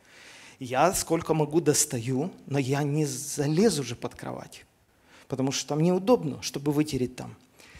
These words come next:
Вот я не вру, я ложусь спать вечером, я не могу спать, потому что я там не вытер пыл-, пыль. Я не могу спать.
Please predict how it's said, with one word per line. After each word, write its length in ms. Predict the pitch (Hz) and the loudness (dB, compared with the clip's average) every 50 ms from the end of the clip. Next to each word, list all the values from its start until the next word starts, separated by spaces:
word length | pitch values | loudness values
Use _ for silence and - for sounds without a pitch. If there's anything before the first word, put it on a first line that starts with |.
| - - | -16 -4
Вот 180 | 131 139 - 143 | -4 -4 -2 2
я 160 | 147 156 156 | 4 6 6
не 120 | 160 156 | 6 4
вру, 300 | 139 131 135 123 113 - - - _ - | 2 2 0 -4 -6 -10 -14 -20 _ -8
я 140 | 127 143 139 | -4 -4 -4
ложусь 380 | - 131 135 - 143 147 - | -2 -4 -6 -4 -4 -2 -2
спать 340 | - - - 165 170 - - | -2 -2 0 -2 -2 -2 -4
вечером, 420 | 160 131 120 - - 123 120 117 - | -4 -6 -4 -6 -8 -10 -10 -12 -8
я 120 | 127 127 131 | -6 -4 -2
не 80 | 139 | -2
могу 200 | 147 160 156 180 | -2 -4 -6 -6
спать, 280 | 175 - - 202 165 - - _ _ _ _ _ _ _ _ - - _ | -10 -10 -10 -10 -12 -12 -16 _ _ _ _ _ _ _ _ -20 -20 _
потому 240 | - 139 135 139 135 | -4 -2 -2 -2 -4
что 160 | - - 135 | -4 -6 -4
я 120 | 127 131 127 | -4 -4 -4
там 160 | - 135 147 | -4 -6 -8
не 80 | 160 | -6
вытер 260 | 165 170 175 - 190 180 | -4 -6 -6 -6 -8 -10
пыл-, 240 | - 220 208 170 - - | -6 -8 -8 -8 -8 -10
пыль. 260 | - 202 208 160 110 - - _ _ _ _ _ _ _ _ _ _ _ _ _ _ _ _ _ _ _ _ _ _ _ _ _ _ _ | -4 -4 -4 -4 -6 -12 -20 _ _ _ _ _ _ _ _ _ _ _ _ _ _ _ _ _ _ _ _ _ _ _ _ _ _ _
Я 240 | - 104 - 135 135 | -12 -6 -4 -2 -2
не 80 | 147 170 | -2 -2
могу 220 | 196 220 226 247 | -4 -4 -6 -6
спать. 360 | - - - 254 254 - - | -8 -4 -4 -4 -6 -6 -12